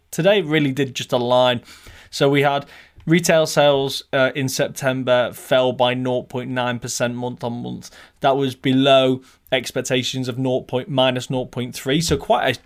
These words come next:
a, a sharp decline compared to what people were thinking, and also much larger than the point four percent growth that we saw the month before. Now, the, the, you always get the explanation for why that happened, and the one this month is a, one we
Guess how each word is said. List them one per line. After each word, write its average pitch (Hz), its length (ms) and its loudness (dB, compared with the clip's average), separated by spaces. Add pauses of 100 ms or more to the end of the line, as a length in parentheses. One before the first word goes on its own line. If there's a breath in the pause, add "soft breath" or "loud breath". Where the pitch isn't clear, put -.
(120)
a, 156 40 -4
a - 20 -4
sharp 151 640 2
decline 123 640 -2
compared 123 440 -4
to 135 80 -6
what 120 220 -4
people 123 280 -10
were 120 120 -8
thinking, 123 480 -6 (320 loud breath)
and 170 120 2
also 147 360 2 (200 loud breath)
much 160 280 0
larger 135 320 4
than 127 100 -2
the 123 140 -2
point 127 280 -6
four 123 200 0
percent 127 320 -6
growth 127 380 0
that - 60 -16
we 127 80 -10
saw 123 200 -2
the 117 100 -4
month 120 240 -4
before. 135 460 0 (720 loud breath)
Now, 143 320 2 (360 loud breath)
the, 156 440 4
the, 156 260 2
you 175 140 4
always 165 180 6
get 160 220 0
the 151 60 2
explanation 147 720 2
for 147 120 2
why 135 400 2
that 117 200 2
happened, 143 520 0
and 143 160 2
the 135 60 0
one 135 240 2
this 135 200 0
month 135 280 -4
is 127 160 -4
a, 131 380 0 (260)
one 190 260 0
we 190 220 2